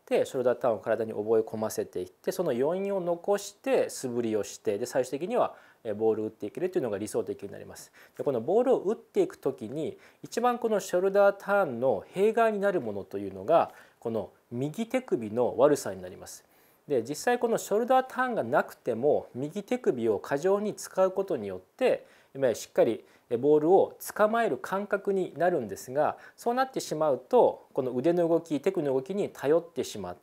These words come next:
て、このショルダーターンの動きがだんだんと、まあ、退化していってなくなっていってしまうので、今回はこの右手首、せっかくこのショルダーターンが良くなってきた時にですね、この右手首の動きを制限する方法というのをご紹介していきます。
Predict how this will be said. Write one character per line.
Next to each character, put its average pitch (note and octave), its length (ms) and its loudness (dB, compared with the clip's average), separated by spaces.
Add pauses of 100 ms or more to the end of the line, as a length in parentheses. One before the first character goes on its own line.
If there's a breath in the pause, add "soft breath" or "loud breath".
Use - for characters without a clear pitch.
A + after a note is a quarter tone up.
(100)
て、 G#3+ 280 -2 (280 soft breath)
こ C3 80 -4
の A#2 60 0
シ - 80 -2
ョ D#3 40 6
ル D3+ 60 6
ダ D3+ 80 8
ー - 40 4
タ D#3 100 0
ー C#3+ 40 2
ン B2 40 0
の A2+ 80 -4
動 G#2+ 100 -4
き - 120 -14
が - 100 -12
だ D3 140 0
ん E3 80 -2
だ D#3+ 100 2
ん C#3+ 60 -4
と、 B2+ 280 2
ま A#2+ 80 -2
あ、 - 80 -2
退 A3 220 -2
化 A2 140 -2
し - 120 -16
て G#2+ 100 -10
い - 20 -8
っ G2+ 40 -14
て G2+ 140 -12
な G#2 140 -4
く D3+ 100 -6
な F3+ 120 0
っ F3+ 80 -8
て A#2 100 -8
い - 20 -8
っ - 20 -10
て - 120 -18
し - 120 -16
ま F#2+ 120 -8
う F#2 40 -12
の F2+ 140 -14
で、 C#3 260 0 (360 soft breath)
今 A#3 160 -4
回 D#3 120 4
は A#2+ 40 2
こ C3+ 100 -2
の B2 120 0
右 C#3 360 -8
手 - 160 -4
首、 D3+ 380 -2
せ - 140 -6
っ - 20 -8
か G3 120 2
く G3 60 -4
こ G#3 60 0
の G3 100 4
シ F#3+ 80 0
ョ G3 60 4
ル F#3+ 40 4
ダ G3+ 120 6
ー - 20 -12
タ G#3 60 4
ー - 20 6
ン E3 40 0
が C#3+ 40 4
良 E3 80 4
く F3 80 0
な F3 120 2
っ - 40 -14
て - 100 -18
き - 120 -20
た A2 220 4 (260 loud breath)
時 G3+ 220 2
に D3+ 60 0
で G#2 100 -2
す - 100 -8
ね、 G2+ 80 -4
こ G2+ 80 -8
の G#2 80 -6
右 E3 240 -6
手 C4 140 -2
首 F3 180 -4
の A#2+ 100 -4
動 A#2+ 100 0
き - 180 -4
を A#2 200 4
制 G#3+ 240 2
限 B3 160 0
す - 140 -4
る - 180 -6
方 A#2+ 240 -2
法 A2+ 220 -2
と - 80 -12
い - 20 -8
う G#3 40 -2
の F#3 40 0
を C3 40 0
ご A2+ 100 4
紹 G#2+ 160 -2
介 F#2 160 -6
し - 60 -18
て - 80 -14
い - 20 -12
き - 80 -20
ま G#2 100 -18
す。 - 160 -16